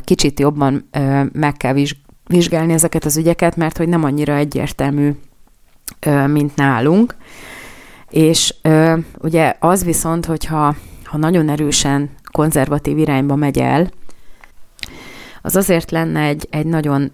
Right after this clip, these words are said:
ö, erős jel, mert, ö, ugye a demokraták azok úgy, ö, érkeztek meg,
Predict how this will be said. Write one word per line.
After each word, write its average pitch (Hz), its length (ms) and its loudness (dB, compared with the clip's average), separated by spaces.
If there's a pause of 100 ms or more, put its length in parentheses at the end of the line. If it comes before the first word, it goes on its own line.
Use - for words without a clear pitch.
ö, 147 180 0
erős 156 400 2
jel, 139 460 2 (680)
mert, 139 540 2
ö, 151 280 4 (1000)
ugye 156 220 4
a 147 80 4
demokraták 151 680 -2
azok 151 280 -4
úgy, 151 320 -2
ö, 147 160 0
érkeztek - 680 -2
meg, 147 320 -2